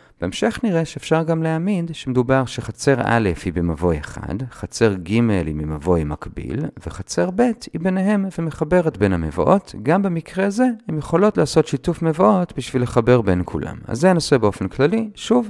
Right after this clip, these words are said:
שלוש חצרות שרוצות להתחבר. ולגבי זה, רבנן במשנה מחדשים שני חידושים. חידוש אחד זה שגם אם הם לא עשו שיתוף מבואות לשם שיתוף מבואות, אלא פשוט במקרה הם באמת שותפים באיזשהו אוכל, נניח יש איזה חבית יין מרכזית בחצר ב'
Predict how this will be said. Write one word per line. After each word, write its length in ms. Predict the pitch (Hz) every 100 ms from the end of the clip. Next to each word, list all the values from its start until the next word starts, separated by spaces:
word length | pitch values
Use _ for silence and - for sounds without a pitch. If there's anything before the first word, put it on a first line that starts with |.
| 202
שלוש 380 | - 165 - -
חצרות 480 | 160 - 160 220 -
שרוצות 440 | 180 170 180 -
להתחבר. 420 | 170 - 147 139 131 120 -
ולגבי 420 | 110 127 185 196
זה, 340 | 147 175 143
רבנן 480 | 131 107 110 139 160
במשנה 560 | 131 101 90 - 185 208
מחדשים 480 | 165 - 147 - 156
שני 260 | - 135
חידושים. 500 | 123 113 110 - 78 71 _ _ _ -
חידוש 420 | - 131 196 -
אחד 300 | 101 - 87 82
זה 80 |
שגם 380 | 90 - - 170
אם 100 | 226
הם 160 | 165 101
לא 160 | 107
עשו 220 | 127 - 98
שיתוף 400 | - - 107 101
מבואות 640 | 87 85 87 98 90 -
לשם 440 | 80 - 107 101
שיתוף 360 | 95 87 87 80
מבואות, 500 | 82 - 57 - - -
אלא 120 | 135
פשוט 260 | - - 202
במקרה 440 | 214 175 139 - 220
הם 280 | 190 160 143
באמת 400 | 151 156 220 233
שותפים 640 | 226 - 185 - 120 101
באיזשהו 380 | 101 101 - 202
אוכל, 280 | 196 -
נניח 460 | 90 165 170 170 -
יש 120 | -
איזה 140 | 107 98
חבית 400 | 98 131 131 110
יין 180 | 110
מרכזית 540 | 98 85 - 85 113 92
בחצר 460 | 85 - - 85
ב' 220 | 80 147